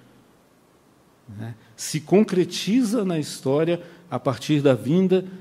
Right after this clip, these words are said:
daquele infante, daquele menino, né, que naquela situação estranha estava numa manjedoura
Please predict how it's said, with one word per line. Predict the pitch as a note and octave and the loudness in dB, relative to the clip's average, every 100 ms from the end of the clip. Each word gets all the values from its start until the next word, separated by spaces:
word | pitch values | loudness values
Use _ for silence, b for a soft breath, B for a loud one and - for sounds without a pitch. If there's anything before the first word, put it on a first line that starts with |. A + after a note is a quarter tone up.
| B | B
daquele | C3 B2+ D3+ D3 | -4 0 2 4
infante, | C3+ - E3+ G#3 - | 2 4 4 4 0
daquele | D#3+ B2+ C#3+ | -4 -2 2
menino, | C#3 C3+ C#3+ E3+ G#3+ G#3+ B B B B - - | 4 6 8 8 6 2 B B B B -20 -12
né, | A2+ C3 D3+ - _ - | -8 -8 -10 -18 _ -4
que | D#3+ G3 G#3+ E3+ | 0 0 -2 0
naquela | D3 C#3+ D3+ | 0 2 0
situação | D3 C#3+ C#3 C3 C3+ C3+ C#3 | 0 -2 0 0 2 2 0
estranha | D#3+ - D3 D3+ F#3+ B3+ C4 - - - - _ _ | -6 -2 2 4 6 4 0 -10 -20 -20 -20 _ _
estava | B2+ - C3+ C#3 C3+ C3+ b b b b _ _ _ _ _ _ | -14 -4 0 2 0 -4 b b b b _ _ _ _ _ _
numa | B2+ C#3 C3+ | 4 8 8
manjedoura | B2+ A#2+ A2 A2+ A#2+ B2 | 8 4 0 4 4 4